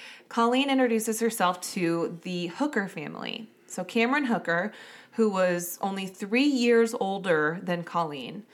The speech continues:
worked as a lumber mill worker, and his wife Janice took care of their infant son.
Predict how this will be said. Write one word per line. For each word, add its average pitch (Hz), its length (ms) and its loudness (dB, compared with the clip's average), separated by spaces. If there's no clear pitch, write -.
worked 240 320 2
as 202 180 0
a 196 60 2
lumber 196 380 2
mill 165 240 0
worker, 143 520 -2
and 208 100 0
his 190 200 -4
wife 185 360 2
Janice 226 800 0
took 214 200 -2
care 190 260 4
of 180 120 -2
their 175 140 0
infant 180 480 -6
son. - 440 -8